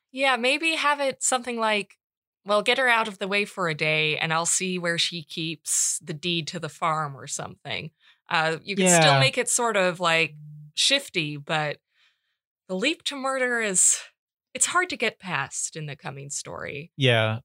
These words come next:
Speaker 2: And it's hard, and it's hard for the man to get past because, uh,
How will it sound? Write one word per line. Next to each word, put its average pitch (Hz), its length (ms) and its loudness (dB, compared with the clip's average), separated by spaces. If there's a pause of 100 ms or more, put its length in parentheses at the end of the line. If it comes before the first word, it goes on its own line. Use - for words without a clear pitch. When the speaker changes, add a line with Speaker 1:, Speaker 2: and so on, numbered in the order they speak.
(160)
Speaker 2:
And 151 160 4
it's 151 140 2
hard, 208 320 4
and 127 100 4
it's 113 160 0
hard 113 240 2
for 123 220 2
the 113 180 2
man 135 380 4
to 101 100 -4
get 90 240 -2
past 110 420 -2
because, 110 580 0
uh, 110 360 2